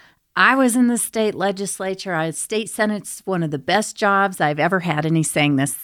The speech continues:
even though he's president of the United States right now. And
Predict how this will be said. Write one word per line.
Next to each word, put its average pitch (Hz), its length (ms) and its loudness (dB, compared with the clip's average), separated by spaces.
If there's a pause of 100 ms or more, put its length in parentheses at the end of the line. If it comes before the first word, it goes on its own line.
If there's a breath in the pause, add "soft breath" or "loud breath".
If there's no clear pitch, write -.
(160)
even 180 280 6
though 170 120 6
he's 170 140 4
president 196 380 4
of - 40 -2
the 208 60 6
United 190 340 4
States - 420 -2
right 190 220 0
now. 185 400 0 (480 loud breath)
And 233 280 4